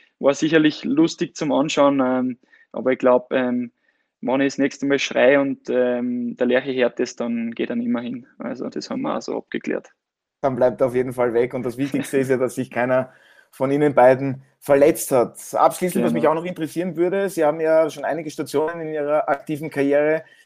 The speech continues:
Speaker 2: gehabt, einige Trainer. Was zeichnet Andreas Herraff aus? Denn das ist nicht selbstverständlich,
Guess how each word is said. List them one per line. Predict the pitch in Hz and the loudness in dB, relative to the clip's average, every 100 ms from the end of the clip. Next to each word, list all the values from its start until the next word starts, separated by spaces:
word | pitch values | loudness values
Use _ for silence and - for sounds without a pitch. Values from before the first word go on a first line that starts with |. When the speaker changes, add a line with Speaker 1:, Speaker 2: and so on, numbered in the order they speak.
| _ | _
Speaker 2:
gehabt, | 139 131 156 - - - | 0 4 4 2 -6 -2
einige | 135 165 151 | -2 0 -2
Trainer. | - 131 135 208 233 196 | -2 2 2 2 0 0
Was | 147 | -2
zeichnet | - 139 139 160 | 2 2 2 0
Andreas | 143 131 143 135 | 0 2 0 0
Herraff | 110 120 165 185 | 2 2 4 2
aus? | 131 160 247 - - | 2 0 -2 -10 -4
Denn | 135 143 | -2 -2
das | 143 | -2
ist | 139 139 | -4 -4
nicht | 151 185 | -4 -2
selbstverständlich, | - 143 - 151 143 156 190 | 0 0 -2 -6 -6 -4 -8